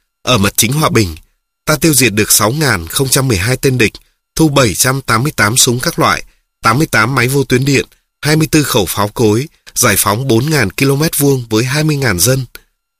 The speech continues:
Ở mặt trận địch hậu, Trung Du và Liên khu ba,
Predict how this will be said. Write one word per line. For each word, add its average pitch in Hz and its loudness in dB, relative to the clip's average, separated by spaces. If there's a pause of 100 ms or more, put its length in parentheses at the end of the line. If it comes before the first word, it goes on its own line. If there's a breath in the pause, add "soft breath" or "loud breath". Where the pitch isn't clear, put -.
Ở 127 0
mặt 104 2
trận 107 2
địch 101 -2
hậu, 107 -2 (360)
Trung 139 0
Du 139 2
và 101 0
Liên 117 -2
khu - -6
ba, 123 0